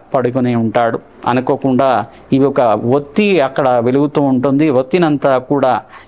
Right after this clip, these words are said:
రెప్పపాటుగా రెపరెపలాడుతుంటే గాలికంతా కూడా ఒత్తినంతా కూడా నూనె పోసి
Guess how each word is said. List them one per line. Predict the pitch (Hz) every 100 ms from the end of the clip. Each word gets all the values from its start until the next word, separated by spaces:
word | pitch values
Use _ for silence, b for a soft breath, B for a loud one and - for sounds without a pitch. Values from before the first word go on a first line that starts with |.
| - 131
రెప్పపాటుగా | 143 175 175 160 165 156 156 143
రెపరెపలాడుతుంటే | 139 151 156 147 135 135 135 127 139 117
గాలికంతా | 113 127 131 117 120 117
కూడా | 127 127 123 113
ఒత్తినంతా | 120 170 156 135 131
కూడా | 120 117 120
నూనె | 143 165
పోసి | 143 127